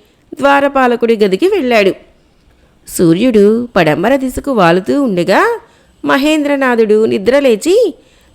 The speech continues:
తాను కాపలా ఉండవలసిన భవనం అవతలి ద్వారాన్ని చేరుకున్నాడు. సూర్యాస్తమయానికి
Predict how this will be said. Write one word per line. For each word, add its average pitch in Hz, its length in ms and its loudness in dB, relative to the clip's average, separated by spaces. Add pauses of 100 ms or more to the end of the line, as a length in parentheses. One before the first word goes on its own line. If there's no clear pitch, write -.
తాను 285 280 2
కాపలా 226 540 0
ఉండవలసిన 262 760 0 (460)
భవనం 262 480 0 (140)
అవతలి 226 420 -2
ద్వారాన్ని 226 520 0
చేరుకున్నాడు. 233 560 0 (1040)
సూర్యాస్తమయానికి 220 1600 -2